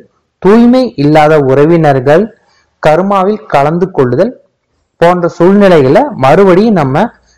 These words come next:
கர்மா செய்ய வேண்டியது வரலாம். இல்ல ஒரு சின்ன தவறு தான் நேர்ந்துள்ளது அப்படின்னா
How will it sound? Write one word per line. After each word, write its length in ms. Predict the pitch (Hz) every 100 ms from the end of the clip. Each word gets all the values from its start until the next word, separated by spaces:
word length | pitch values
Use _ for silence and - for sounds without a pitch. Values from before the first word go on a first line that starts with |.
| _
கர்மா 340 | 151 170 196 220 220
செய்ய 240 | - 151 151
வேண்டியது 320 | 143 127 165
வரலாம். 400 | 131 117 123 107 - _ _ _ _ _ _
இல்ல 240 | 147 196 233 226 -
ஒரு 160 | 156 170
சின்ன 320 | - 214 226 226
தவறு 380 | 180 165 165 170
தான் 160 | 180
நேர்ந்துள்ளது 400 | 147 151 147 131 -
அப்படின்னா 440 | 123 123 151 180